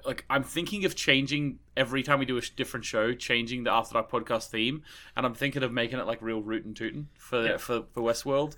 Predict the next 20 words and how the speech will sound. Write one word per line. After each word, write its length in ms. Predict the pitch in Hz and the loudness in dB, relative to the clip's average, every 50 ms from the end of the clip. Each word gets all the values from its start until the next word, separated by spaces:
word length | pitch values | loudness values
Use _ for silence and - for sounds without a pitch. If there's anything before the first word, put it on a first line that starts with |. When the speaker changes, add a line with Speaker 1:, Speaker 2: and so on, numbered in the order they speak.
| - - - | -8 -6 -6
Speaker 2:
<laughs> 300 | - - - 370 359 - | -6 -4 -6 -6 0 6
Speaker 1:
Um, 400 | 135 131 127 123 123 120 - - | 8 8 8 8 6 4 -2 -2
so 400 | - - 151 143 139 135 131 - | 4 6 8 8 8 6 4 2
let 220 | - 147 165 - - | 2 2 2 2 2
me 80 | 170 | 0
know, 400 | 156 135 123 120 127 139 156 156 151 - | 0 2 2 4 4 2 2 0 -4 -2
Speaker 2:
Make 140 | - 180 160 | 2 6 8
it 20 | 131 | 8
Speaker 1:
uh, 120 | 127 123 | 8 8
Speaker 2:
Kid 80 | - - | 8 6
Speaker 1:
whether 180 | 165 - 151 147 | 6 6 6 4
Speaker 2:
Rock 260 | 143 131 131 - - | 4 2 0 -4 -10
for 180 | - - 147 | -8 -6 -6
the 60 | 131 135 | -4 -4
next 200 | 135 131 127 - | -4 -6 -4 -6
one, 140 | 135 127 | -6 -4
please. 280 | 135 - 143 - - - - | 0 0 2 4 4 2 0
<laughs> 40 | - | -4
Speaker 1:
Y-, 80 | 139 - - - - - | -10 -14 -14 -16 -6 2
yeah, 220 | 156 156 139 120 | 6 6 6 6